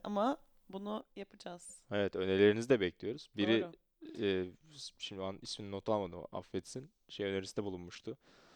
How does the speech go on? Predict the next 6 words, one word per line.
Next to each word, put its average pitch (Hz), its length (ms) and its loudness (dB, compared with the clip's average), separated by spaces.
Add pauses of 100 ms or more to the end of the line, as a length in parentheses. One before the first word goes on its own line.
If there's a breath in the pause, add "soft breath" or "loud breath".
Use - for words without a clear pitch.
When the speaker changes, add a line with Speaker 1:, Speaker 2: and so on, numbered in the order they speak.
(420 soft breath)
Speaker 2:
Önümüzdeki 98 380 -4
sezonun 101 300 -4
ilk 101 180 -4
bölümüne 104 460 2 (540)
konuk 107 280 -4
edin, 117 280 2